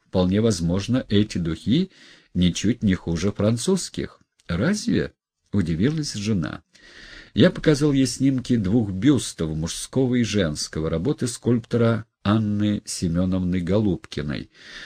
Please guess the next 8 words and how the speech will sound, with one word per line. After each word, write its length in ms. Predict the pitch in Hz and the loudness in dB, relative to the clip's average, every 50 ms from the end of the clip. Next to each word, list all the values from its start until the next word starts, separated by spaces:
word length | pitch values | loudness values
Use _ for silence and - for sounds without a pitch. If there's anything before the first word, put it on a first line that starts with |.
| - - | -20 -14
что 260 | - - - - 180 | -12 -12 -4 -2 0
ныне 380 | 85 92 127 156 147 147 143 - | 2 2 2 4 4 2 2 2
выставлены 720 | - 95 87 117 123 - - 117 113 107 110 110 113 110 | 0 2 2 2 2 0 -2 -2 0 2 2 2 2 2
для 220 | 104 82 85 92 87 | 2 4 4 4 4
обозрения 720 | 78 71 82 80 - 87 80 90 110 135 135 131 135 131 131 | 2 2 -2 -2 -2 -2 0 0 0 2 2 2 0 0 0
в 60 | - | 0
Третьяковской 840 | - 95 92 90 - 90 80 - - 92 95 - - - - 92 | 2 2 2 2 0 -2 -2 0 -2 -4 -4 -4 -8 -6 -4 -4
галерее. 600 | 85 76 90 87 80 76 - - - - - - | -2 0 0 2 0 0 -2 -4 -8 -8 -10 -12